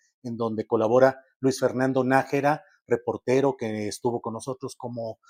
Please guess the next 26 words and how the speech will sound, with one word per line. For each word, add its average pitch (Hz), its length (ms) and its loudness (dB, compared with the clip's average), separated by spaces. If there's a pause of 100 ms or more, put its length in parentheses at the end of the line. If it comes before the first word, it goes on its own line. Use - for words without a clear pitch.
(120)
tomando 131 360 6
el 117 100 2
video 139 500 8
y 120 120 -4
ayudándonos 123 720 -6 (200)
a 139 100 4
organizar, 127 720 2 (280)
eh, 120 480 0
el 120 100 -4
concepto 139 520 0
periodístico 131 800 -4 (280)
de 127 140 4
este 135 240 0
trabajo. 147 680 2 (180)
Y 185 180 -2
por 175 200 4
otra 185 300 2
parte, 180 640 6
lo 147 240 -2
que 143 160 -4
significó 139 680 -4
también, 165 600 0 (300)
eh, 135 280 4
tanto 123 300 4
Río 160 220 4
doce, 165 520 2